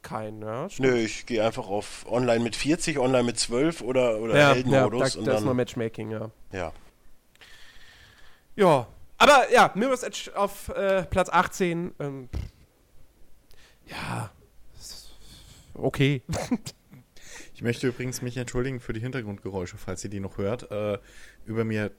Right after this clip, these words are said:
Speaker 3: tobt gerade Juri. Der
Speaker 1: Ah.
Speaker 2: Bei
Speaker 3: wieder
Speaker 2: mir ist
Speaker 3: seinen
Speaker 2: gerade ein
Speaker 3: Futternapf
Speaker 2: Hubschrauber
Speaker 3: killen.
Speaker 2: vorbeigeflogen. Also von daher, ich wohne halt neben einem Krankenhaus, wo gerne mal Flugzeuge, äh, Hubschrauber langfliegen.
Speaker 3: Mhm.
Speaker 2: Ich könnte, aber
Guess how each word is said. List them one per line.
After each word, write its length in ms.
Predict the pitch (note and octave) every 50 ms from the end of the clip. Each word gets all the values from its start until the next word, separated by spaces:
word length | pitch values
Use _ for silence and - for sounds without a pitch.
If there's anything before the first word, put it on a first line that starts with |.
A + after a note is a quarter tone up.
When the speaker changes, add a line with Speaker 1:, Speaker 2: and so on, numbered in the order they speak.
| - -
Speaker 3:
tobt 240 | - - - - - - - - - -
gerade 260 | - F#2+ F#2+ G2 G2
Juri. 480 | F#2+ F2+ G2+ G2+ G2 G2 G#2 F#2 E2+ - _ _ _ - - - - - - - _ - _ _ _ - - - -
Der 260 | G2 F#2+ F#2+ G2 -
Speaker 1:
Ah. 300 | D#3 F3+ G3 F#3 D3+ A#2+
Speaker 2:
Bei 120 | C#3 C3
Speaker 3:
wieder 100 | - -
Speaker 2:
mir 80 | C3+ C#3+
ist 60 | -
Speaker 3:
seinen 60 | -
Speaker 2:
gerade 180 | - D3 - -
ein 40 | A#2
Speaker 3:
Futternapf 160 | A2+ G2+ F#2+
Speaker 2:
Hubschrauber 280 | F#2+ - B2 A#2 A2
Speaker 3:
killen. 200 | G#2 - - G#2
Speaker 2:
vorbeigeflogen. 600 | F#2 G#2 G#2 G2+ G#2 - - A#2 A2+ G#2+ G#2 G#2
Also 200 | F2 G2+ G#2+ G#2
von 180 | G2 - A2+ G#2
daher, 320 | G#2 A2 B2 B2 A2+ A2+
ich 320 | A2 A2+ - - G#2+ G#2+ A#2
wohne 200 | A#2+ C3 C3 B2+
halt 180 | B2+ A#2+ G#2
neben 160 | A#2 A2+ A2 A2
einem 100 | G#2+ G#2+
Krankenhaus, 540 | - B2 C#3 D3+ - C3 G2+ G2 G2+ -
wo 80 | - G2+
gerne 240 | F#2 G2 F#2+ G2+ G2+
mal 160 | G2+ F#2+ F#2
Flugzeuge, 560 | - - - C#3 - - G2 F2 F2 F#2 F2+ F2
äh, 240 | - G2+ G#2 G2 G2+
Hubschrauber 480 | G#2+ A2+ - - - F#2+ F#2 F#2+ F#2
langfliegen. 440 | F#2 F2+ F2+ - G#2+ G#2+ G#2+ G2+ F#2+
Speaker 3:
Mhm. 60 | F#2
Speaker 2:
Ich 180 | F2 - - -
könnte, 340 | - - - - - - - F2+
aber 280 | F#2 E2+ D2+ D#2+ D2+